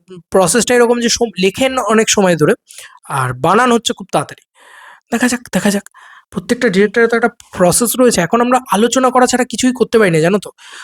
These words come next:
কোনো কংক্রিট আপডেট আমাদের কারুর কাছেই নেই actually-তে। আমি বলতে পারবো না যে, "হ্যাঁ, এটাই হবে, ওটাই হবে।" এক্স্যাক্ট এই কথাটা বলে দিতে পারবো না, আমি অন্তত পারবো না। আমার কাছে সেই কংক্রিট আপডেট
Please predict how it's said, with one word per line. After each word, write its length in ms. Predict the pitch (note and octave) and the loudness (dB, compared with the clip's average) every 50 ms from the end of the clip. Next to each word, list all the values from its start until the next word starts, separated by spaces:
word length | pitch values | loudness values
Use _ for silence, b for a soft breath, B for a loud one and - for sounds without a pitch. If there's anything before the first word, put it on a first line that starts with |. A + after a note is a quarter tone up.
| B B | B B
কোনো 180 | - B3+ C4+ C4 | 0 2 2 2
কংক্রিট 600 | B3+ A#3+ A3+ A#3 B3+ B3+ B3 C4+ D4 C#4 - - - | 2 2 2 4 2 2 0 0 0 -2 -2 -2 -2
আপডেট 380 | G#3 G3 F#3+ F#3 C4 B3+ - - | 0 0 0 2 0 0 0 2
আমাদের 260 | G#3+ G#3 G#3+ G#3+ A3+ | 0 0 2 0 0
কারুর 260 | - - G3+ G3 A3 G#3 | 0 0 -2 -2 0 0
কাছেই 340 | A3+ G#3 - A#3+ A3+ F#3 | 0 0 0 -2 -2 0
নেই 300 | E3 F3+ G3+ G3+ F3+ D#3+ | 2 4 4 4 4 2
actually-তে। 460 | D3 - - - - C3 C3+ - - - _ _ _ B B B B B B | 0 -2 -6 -8 -8 -8 -10 -12 -20 -20 _ _ _ B B B B B B
আমি 140 | - F3+ E3 | -2 0 2
বলতে 240 | E3+ F#3+ G3 A#3+ | 4 4 4 4
পারবো 220 | A3+ A3+ A3 A3+ A3+ | 4 4 4 4 4
না 80 | A3+ | 2
যে, 100 | G#3+ G#3 | 2 2
"হ্যাঁ, 180 | G3+ G#3+ A3+ A3 | 2 2 2 0
এটাই 320 | F#3 E3+ - G#3 A#3 A3 | 0 0 0 0 2 2
হবে, 180 | G3 G3 F3+ F#3 | 2 2 2 0
ওটাই 280 | F3+ E3 - G#3+ A3+ G3 | -2 -2 0 0 2 2
হবে।" 200 | F3+ E3 D#3+ D#3 _ B B B B B | 2 2 0 -2 _ B B B B B
এক্স্যাক্ট 560 | B G#3+ F3 D#3+ - - - C4 A3+ - - - - | B -4 -4 -2 -2 0 0 0 0 -2 -6 -8 -2
এই 120 | A3 A3+ G3+ | 0 0 2
কথাটা 260 | - A3 F#3 G3+ A3 G#3 F3 | 2 2 2 2 0 2 2
বলে 120 | F#3 F#3+ G3 | 4 4 4
দিতে 160 | F#3 E3+ D#3+ | 4 2 0
পারবো 260 | C#3+ C#3 C#3 _ _ | -2 -4 -6 _ _
না, 80 | _ - _ b b b b b b b b - | _ -20 _ b b b b b b b b -2
আমি 220 | - A#3+ B3 B3+ | 2 4 4 4
অন্তত 260 | A#3+ G#3 F3 F3 D#3+ D#3+ | 4 4 2 2 0 0
পারবো 280 | - D3+ C3+ C3 - - | -2 -4 -10 -10 -16 -20
না। 80 | - - _ b b b b b b | -20 -20 _ b b b b b b
আমার 200 | G#3+ G#3 G#3+ G3 | 0 2 2 2
কাছে 180 | G3+ F3+ F#3+ | 0 -2 -2
সেই 140 | - - G3 - | -2 -2 -2 0
কংক্রিট 380 | - E3 D#3+ D3+ - E3 D3 D#3 | 0 0 0 2 0 0 0 0
আপডেট 240 | C#3+ - - D3 | -2 -2 -4 -8